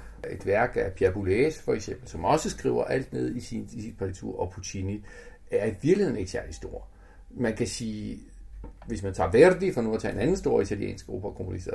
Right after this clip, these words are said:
Rossini, de er jo ikke lige så præcise i deres, i deres partitur, for det brugte man ikke på den tid. Så der skal man selvfølgelig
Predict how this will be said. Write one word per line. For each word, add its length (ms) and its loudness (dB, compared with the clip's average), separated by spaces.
Rossini, 400 -4
de 60 -6
er 60 2
jo 60 8
ikke 140 2
lige 100 -6
så 120 0
præcise 720 -4
i 100 -6
deres, 680 0
i 40 -6
deres 180 0
partitur, 480 -6
for 60 -10
det 160 -4
brugte 320 0
man 140 -6
ikke 140 -8
på 80 -10
den 160 -8
tid. 200 -14
Så 120 -8
der 100 0
skal 160 0
man 100 4
selvfølgelig 560 0